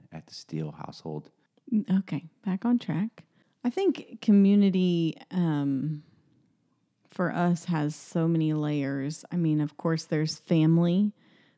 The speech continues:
Speaker 2: We have, um, you, your family is, um, really big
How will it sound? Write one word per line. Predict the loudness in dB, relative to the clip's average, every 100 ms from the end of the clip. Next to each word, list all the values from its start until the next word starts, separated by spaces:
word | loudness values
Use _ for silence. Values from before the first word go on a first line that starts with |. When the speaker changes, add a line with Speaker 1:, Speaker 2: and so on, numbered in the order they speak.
| -6
Speaker 2:
We | 0
have, | 2 0 -2 -8 -14 -4
um, | 0 0 0 0 0 -4 _
you, | -4 0 0 -2
your | -2 -2
family | 0 2 4 4 4 4
is, | 4 2 0 -6 -8
um, | -2 0 2 0 0 0 2
really | 6 6 6
big | 4 4 4 2 -2